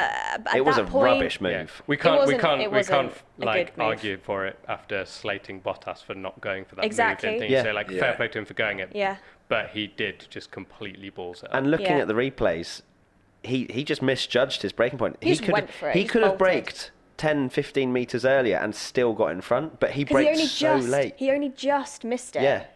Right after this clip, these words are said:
Speaker 1: Like,
Speaker 2: yeah,
Speaker 1: he
Speaker 2: yeah.
Speaker 1: only
Speaker 3: Mm.
Speaker 1: just missed it, and, but it, at that point, it's enough. It costs
Speaker 3: But he had
Speaker 1: you.
Speaker 3: the, he had the inside line, so he didn't actually need to. Uh, he, he did a Danny Rick dive bomb when he
Speaker 1: Mm.
Speaker 3: didn't need to do a
Speaker 2: He
Speaker 3: Danny
Speaker 2: didn't
Speaker 3: Rick
Speaker 1: Yeah.
Speaker 2: need
Speaker 3: dive
Speaker 2: to,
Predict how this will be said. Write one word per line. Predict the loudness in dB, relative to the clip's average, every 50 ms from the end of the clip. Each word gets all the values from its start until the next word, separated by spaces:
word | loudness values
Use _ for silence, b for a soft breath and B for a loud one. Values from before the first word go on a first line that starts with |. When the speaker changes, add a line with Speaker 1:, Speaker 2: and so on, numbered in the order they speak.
| _ -6
Speaker 1:
Like, | -2 0
Speaker 2:
yeah, | 2 2
Speaker 1:
he | 4
Speaker 2:
yeah. | 4 4 4
Speaker 1:
only | 4 4 2 2 0
Speaker 3:
Mm. | 0
Speaker 1:
just | 2 2 2 2 0 -4 -2
missed | -2 -2 -2 -2 -2 0
it, | 0 0
and, | 0 -4 -6 -6 -4
but | -2 0 0
it, | 0 -2 -4 -12 _ -14 -6 -6
at | -6 -4 0
that | -2 -2 -2 -2 -4
point, | -2 -2 -2 -2
it's | -6 -8 -8 -6
enough. | -8 -4 -2 -2 -2 -2 -4 -8
It | -14 -12
costs | -10 -6 -2
Speaker 3:
But | -2
he | 0 2
had | 2 2 2 2
Speaker 1:
you. | 0 0 0
Speaker 3:
the, | -2
he | -2 -4 0
had | 0 0 0
the | 0 -2
inside | -2 -2 -2 -4 -4 -2
line, | 0 0 0 0 -2
so | -6 -8 -4
he |
didn't | -4 -4 -6 -4 -6
actually | -8 -8 -8 -10 -10 -8
need | -8 -8 -10
to. | -12 -12 _ _ _ _ _ _ _
Uh, | -10 -10 -10 -10
he, | -8 -8 -8 -8
he | -6 -6 -4 -2
did | 0 0 0
a | 0 0
Danny | 0 0 0 0 -2 -2
Rick | -2 -2 -4 -4 -4
dive | -2 0 0 0 -2 -2 -2
bomb | -4 -4 -2
when | -2 -2
he | -2
Speaker 1:
Mm. | -2 -2
Speaker 3:
didn't | -2 -2 -2 -4 -6
need | -8 -10 -12
to | -10 _
do | -4 -2
a |
Speaker 2:
He | 0 2
Speaker 3:
Danny | 2 4
Speaker 2:
didn't | 4 4
Speaker 3:
Rick | 4
Speaker 1:
Yeah. | 4
Speaker 2:
need | 4 2
Speaker 3:
dive | 2
Speaker 2:
to, | 2